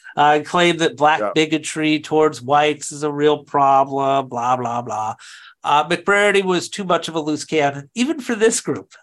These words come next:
Speaker 1: No Left Turn actually fired him in twenty twenty-one after he pled guilty to improperly influencing a Cumberland school official for threatening to release a recording of the deceased father of a school board member if he did,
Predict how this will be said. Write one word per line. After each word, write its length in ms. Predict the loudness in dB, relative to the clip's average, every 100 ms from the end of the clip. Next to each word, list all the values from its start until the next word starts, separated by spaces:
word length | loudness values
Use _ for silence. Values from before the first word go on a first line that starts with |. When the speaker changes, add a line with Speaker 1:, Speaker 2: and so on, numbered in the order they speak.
| -16
Speaker 1:
No 240 | 0 2 4
Left 220 | 2 2
Turn 140 | 0
actually 400 | 2 -2 0 -2
fired 540 | -2 _ 2 4 2 0
him 280 | -4 -4 -8
in 120 | -6
twenty 280 | -2 0 2
twenty-one 460 | 2 4 4 4
after 280 | 2 0 -2
he 60 | -8
pled 340 | 0 -2 0
guilty 400 | 2 2 0 -8
to 400 | -2 -2 -2 -6 -2
improperly 760 | -2 2 2 2 0 -2 0
influencing 640 | -2 -2 0 0 0 -4 -4
a 100 | -8
Cumberland 520 | -4 -2 -2 -4 -6
school 240 | -8 -6 -6
official 480 | -4 -6 -4 -6
for 460 | -8 -16 -18 -4 -2
threatening 560 | 0 -2 -2 -4 -8 -6
to 120 | -2
release 420 | 0 2 0 0
a 60 | -2
recording 600 | -2 0 2 2 0 -4
of 200 | -8 -2
the 100 | -4
deceased 480 | -4 -6 -8 -8
father 400 | 0 2 4 2
of 140 | -2 -4
a 60 |
school 300 | -6 -4 -4
board 260 | -2 -4 -2
member 300 | -4 -2 -4
if 120 | -4
he 80 | -8
did, 240 | -8 -8